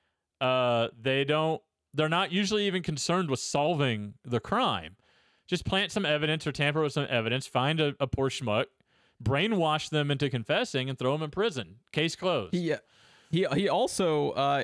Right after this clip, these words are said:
Speaker 2: within the movie, when, uh, uh, after, you know, his whole Baldy thing fi-,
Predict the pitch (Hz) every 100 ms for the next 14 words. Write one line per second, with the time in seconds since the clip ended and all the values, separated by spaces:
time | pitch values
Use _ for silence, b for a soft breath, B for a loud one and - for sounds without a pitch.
0 | - 147 151 143 135 131 135 131 - _
1 | _ _ _ _ _ - 165 170 160 151
2 | - _ _ _ - 147 143 135 120 -
3 | 135 147 131 - 113 _ - 160 - 175
4 | 151 139 143 143 139 135 135 - 160 147
5 | - 151 135 127 139 135 147 165 147 135
6 | 139 135 120